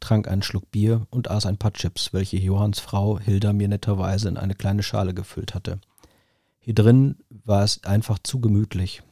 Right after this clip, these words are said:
nicht zuletzt dank der Elektroheizung, welche vom Generator betrieben wurde. Ich beobachtete die Leute in der Kneipe.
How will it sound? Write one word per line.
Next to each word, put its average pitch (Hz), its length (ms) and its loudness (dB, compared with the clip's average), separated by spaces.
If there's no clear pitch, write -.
nicht 110 180 -4
zuletzt 104 420 0
dank 98 180 -2
der 92 140 -2
Elektroheizung, 98 1000 -2
welche 101 240 -2
vom 110 180 0
Generator 104 560 0
betrieben 98 460 -4
wurde. 98 320 -8
Ich - 160 -4
beobachtete 117 680 2
die 117 120 2
Leute 92 360 0
in 104 80 0
der 101 120 0
Kneipe. 90 460 -4